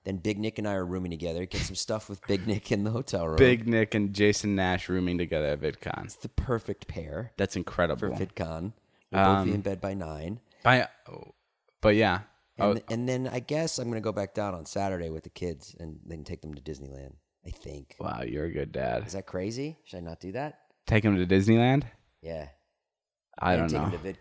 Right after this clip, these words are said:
Speaker 1: VidCon.
Speaker 2: I wouldn't take anyone to Disneyland. I would
Speaker 1: Why?
Speaker 2: just take 'em to VidCon. I feel like Disneyland is just, like, a mess. I think Disney World is cool. I feel like
Speaker 1: In
Speaker 2: Disney
Speaker 1: Florida?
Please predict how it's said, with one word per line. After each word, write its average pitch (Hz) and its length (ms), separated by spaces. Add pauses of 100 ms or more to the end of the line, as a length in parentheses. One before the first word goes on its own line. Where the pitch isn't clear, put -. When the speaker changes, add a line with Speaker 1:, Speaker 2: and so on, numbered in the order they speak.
Speaker 1:
VidCon. 73 220 (360)
Speaker 2:
I 110 140
wouldn't 98 320
take 92 220
anyone 95 280
to 78 80
Disneyland. 85 640 (320)
I 104 80
would 107 140
Speaker 1:
Why? - 40
Speaker 2:
just 98 140
take 95 180
'em 90 100
to 90 60
VidCon. 85 320 (100)
I - 60
feel 131 200
like 101 100
Disneyland 73 480
is - 100
just, 98 180
like, 117 120
a - 160
mess. 80 340 (220)
I 113 60
think 139 180
Disney 113 300
World 101 360
is - 140
cool. 87 420
I - 720
feel 156 100
like 98 40
Speaker 1:
In 101 40
Speaker 2:
Disney 104 220
Speaker 1:
Florida? 123 460